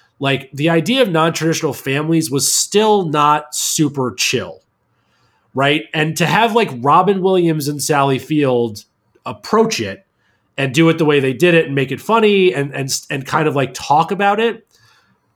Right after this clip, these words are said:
it just was really important. And for some reason, if I had a rubric, importance would have, this would have been pushed above a lot of the other stuff.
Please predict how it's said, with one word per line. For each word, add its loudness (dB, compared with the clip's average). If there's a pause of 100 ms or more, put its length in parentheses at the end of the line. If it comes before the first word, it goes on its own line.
it 0
just 0
was 0
really 2
important. -2
And -2 (260)
for -4
some 0
reason, 0
if 0
I 4
had 0
a 0
rubric, -4 (460)
importance 0
would 2
have, -2
this 2
would 4
have 2
been 0
pushed -2
above 2
a -4
lot 0
of -6
the -8
other -8
stuff. -10